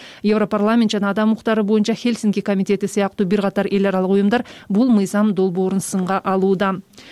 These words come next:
Ооган өкмөтү бийликтин, э, сүйлөшүү тобуна байланыштуу Талибан куралдуу кыймылынын соңку билдирүүсүнө жооп кайтарды. Жекшембиде президент Ашраф Ганинин башкы,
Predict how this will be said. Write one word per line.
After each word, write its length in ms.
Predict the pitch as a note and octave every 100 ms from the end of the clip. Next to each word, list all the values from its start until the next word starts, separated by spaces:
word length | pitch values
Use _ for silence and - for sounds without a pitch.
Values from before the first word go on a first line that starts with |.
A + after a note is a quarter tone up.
| - - - - -
Ооган 320 | - C#4 E4
өкмөтү 380 | E4 D#4 D#4+ D4+
бийликтин, 720 | A3+ C4 C4+ - - C4+ B3 A3+
э, 160 | A3
сүйлөшүү 480 | G#3 B3 B3+ - B3
тобуна 460 | B3 B3 A#3 A#3 G3+
байланыштуу 720 | A#3 A#3+ B3+ B3+ - C#4 C#4
Талибан 540 | C4+ A#3 A3+ B3+ C#4 C4+
куралдуу 380 | A#3 A3 A#3+ B3
кыймылынын 400 | A#3 A3+ A3+ A#3
соңку 320 | A3+ A3 A#3+
билдирүүсүнө 560 | G#3+ G#3+ A3 G#3+ A#3
жооп 220 | G3+ B3+ -
кайтарды. 480 | C4+ C4+ B3+ G#3+ E3+
Жекшембиде 540 | F#3 G3+ G#3+ G#3 G#3 A3+
президент 360 | G#3 F#3 G3+
Ашраф 380 | G3+ - G3+ F#3
Ганинин 640 | F#3+ G#3+ G#3+ A3 A3 G#3 F#3+
башкы, 520 | G#3 - - G#3+